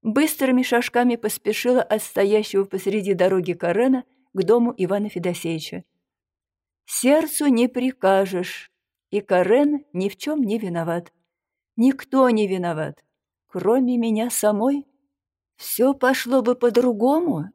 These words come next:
если бы я сразу сказала Киарену «да» и попросила отвезти меня в другую галактику. Но смог ли бы пережить отец мою пропажу без предупреждения, или это угробило бы его?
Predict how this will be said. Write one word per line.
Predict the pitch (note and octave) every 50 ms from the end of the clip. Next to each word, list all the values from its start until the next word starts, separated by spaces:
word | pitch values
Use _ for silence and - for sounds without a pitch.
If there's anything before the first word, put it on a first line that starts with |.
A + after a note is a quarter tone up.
| _ _
если | F#3+ A3 A3 - - G#3+
бы | G3+ A#3+
я | A3+ A3+ B3 C4
сразу | B3+ - B3 C4+ D4 C#4 A3 F#3 F3 F#3+
сказала | F#3+ - F#3+ G#3 G3+ G3+ B3 A3+ G3+ F3+ F#3 - _ _
Киарену | - A3 G#3 A#3+ A#3 G#3+ G3+ G3+ F#3 F#3
«да» | F#3+ E3+ F#3+ G#3 F#3+ F3+ G#3 C4 - - - - _ _ _
и | - A3+
попросила | A#3 B3 A#3 - C#4 C#4 C#4 - - D#4 C#4+ A#3+ -
отвезти | - - A#3 B3 - B3+ C#4+ C#4+ - - - C#4
меня | B3 B3+ B3 B3+ B3 A3
в |
другую | G3 C4+ C#4+ C#4 C4+ B3+ G#3+ G3
галактику. | G#3+ B3+ C#4+ C4+ F#3+ D3+ - - - - - F#3+ F#3+ _ _ _ _ _ _ _ _ _ _ _ _ _ _
Но | - G3+ A3 A#3 B3 B3+ C4
смог | - - B3 B3 B3+ C4+ C#4+ D4+ D#4 D4+ D4+
ли | C#4 C#4+ C#4
бы | A3+ C#4 C4+
пережить | C#4 C4 C4 B3+ C#4 C4+ A#3 C4 D4 C4+ - B3+
отец | B3 B3+ B3+ B3+ - D4 D#4 E4 D4+ A3+ - -
мою | G#3 A3+ A#3 A3+ A#3+ A#3
пропажу | - B3 C4+ C#4 C#4 - C#4+ B3+ G#3 E3+ D#3+ E3+ E3 - _ _ _ _ _
без | - G#3+ A#3+ A#3
предупреждения, | - - A#3+ A#3+ G3+ A3+ - A3+ G#3 G#3+ G3+ G3 F3 F3 G#3 B3 D4+ D4 B3 G3 F3 E3 D3+ D#3 - _ _ _ _ _
или | _ F3+ F3 F3+ G3
это | G#3+ G3+ - G3+
угробило | G3+ G3 F#3 A#3 B3 E4 D#4 B3+ A3+ G3+ F#3+
бы | E3 D3+ F3
его? | F3 E3+ E3 D#3 D3+ C3+ -